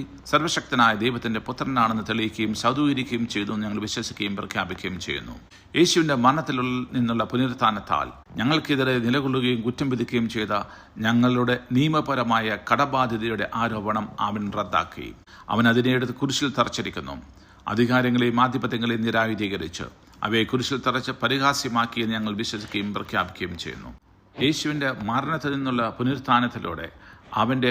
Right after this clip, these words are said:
പ്രകൃതിയുടെ മേലുള്ള ദൈവിക സ്വഭാവത്തെയും സ്ഥിരീകരിക്കുകയും വിശ്വാസികൾക്ക്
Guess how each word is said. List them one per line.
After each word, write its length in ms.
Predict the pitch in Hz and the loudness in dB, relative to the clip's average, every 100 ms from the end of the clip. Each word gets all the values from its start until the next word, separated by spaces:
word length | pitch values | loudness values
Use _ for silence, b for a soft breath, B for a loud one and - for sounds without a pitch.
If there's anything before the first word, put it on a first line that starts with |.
| 113 | 0
പ്രകൃതിയുടെ 640 | - 127 127 151 143 131 120 | -2 0 2 2 4 2 2
മേലുള്ള 320 | 117 110 104 95 | 2 2 0 0
ദൈവിക 400 | 104 123 123 117 | 0 0 0 -2
സ്വഭാവത്തെയും 680 | - 107 117 120 127 120 117 | -2 4 4 4 0 0 0
സ്ഥിരീകരിക്കുകയും 760 | - 127 139 139 135 135 143 - B B B | -2 0 2 0 -2 -2 -2 -6 B B B
വിശ്വാസികൾക്ക് 800 | - - 156 151 170 139 123 120 | -4 0 4 4 2 0 0 -2